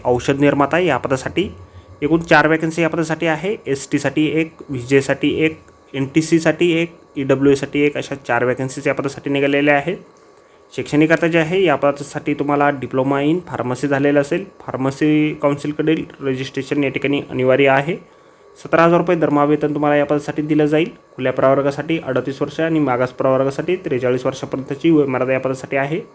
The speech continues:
फीस पेमेंट जे आहे, या ठिकाणी मागास प्रवर्गासाठी शंभर रुपये आणि खुल्या प्रवर्गासाठी दीडशे रुपये या ठिकाणी आहे. डीडीच्या माध्यमातून फीस पेमेंट आपल्याला करायचे आहे. कॉर्पोरेशन, अ, इंटिग्रेटेड हेल्थ आणि फॅमिली वेलफेअर सोसायटी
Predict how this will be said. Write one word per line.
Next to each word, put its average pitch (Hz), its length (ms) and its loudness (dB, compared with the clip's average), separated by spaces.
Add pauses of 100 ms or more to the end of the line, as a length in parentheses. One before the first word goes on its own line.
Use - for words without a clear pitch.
(480)
फीस 139 140 -6
पेमेंट 175 280 4
जे 180 100 0
आहे, 180 220 2
या 185 60 0
ठिकाणी 147 340 -2
मागास 135 320 -2
प्रवर्गासाठी 147 640 0
शंभर 139 320 -2
रुपये 143 240 2
आणि 160 280 2
खुल्या 131 160 0
प्रवर्गासाठी 131 680 0
दीडशे 131 360 -2
रुपये 135 200 0
या 131 40 -4
ठिकाणी 139 220 -2
आहे. 139 540 -4 (360)
डीडीच्या 143 340 4
माध्यमातून 170 460 4
फीस 170 140 -10
पेमेंट 170 320 0
आपल्याला 170 260 2
करायचे 170 300 2
आहे. 170 200 0
कॉर्पोरेशन, 147 1160 -2
अ, 151 260 2
इंटिग्रेटेड 156 580 -2
हेल्थ 139 300 -4
आणि 143 180 0
फॅमिली 143 420 -2
वेलफेअर 143 380 2
सोसायटी 147 580 -4